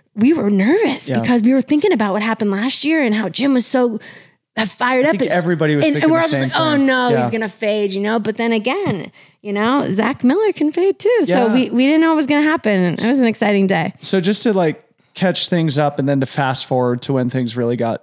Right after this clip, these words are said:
Speaker 1: Yeah.
Speaker 2: dramatic. Jim came through Bertone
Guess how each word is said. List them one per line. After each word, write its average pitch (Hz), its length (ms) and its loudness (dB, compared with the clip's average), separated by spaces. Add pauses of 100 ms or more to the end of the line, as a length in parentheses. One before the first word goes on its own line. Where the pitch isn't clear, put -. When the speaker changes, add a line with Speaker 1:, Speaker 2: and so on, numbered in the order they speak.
Speaker 1:
Yeah. - 140 -4
Speaker 2:
dramatic. 117 600 -2 (760)
Jim 202 240 2
came 226 220 2
through 175 460 2 (480)
Bertone 147 720 0